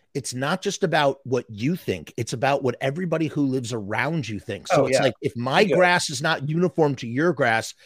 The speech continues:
Speaker 1: then I'm gonna feel self-conscious. So I have to drive myself, motivate myself to go and cut this grass. And I gotta go to the store. I gotta buy weed killer.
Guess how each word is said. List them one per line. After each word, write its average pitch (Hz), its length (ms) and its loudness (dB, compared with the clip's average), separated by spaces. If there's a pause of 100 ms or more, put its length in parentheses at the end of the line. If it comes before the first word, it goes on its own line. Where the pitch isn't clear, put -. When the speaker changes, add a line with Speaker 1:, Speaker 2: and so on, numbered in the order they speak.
(240)
Speaker 1:
then 139 200 2
I'm 147 180 2
gonna 185 160 0
feel 170 220 2
self-conscious. - 720 -2
So 127 260 -2
I 156 200 6
have 175 300 2
to 175 80 -2
drive 135 480 2
myself, 139 760 0 (420)
motivate 147 600 10
myself 120 580 0 (260)
to 143 80 -6
go 160 480 2
and 135 200 -2
cut - 360 0
this 226 220 -4
grass. 160 640 4
And 123 320 0 (180)
I 117 80 -4
gotta 117 160 0
go 139 140 4
to 156 60 0
the 180 60 2
store. 175 440 6 (200)
I 117 60 -2
gotta 120 220 0
buy 151 180 4
weed 202 400 4
killer. 95 420 0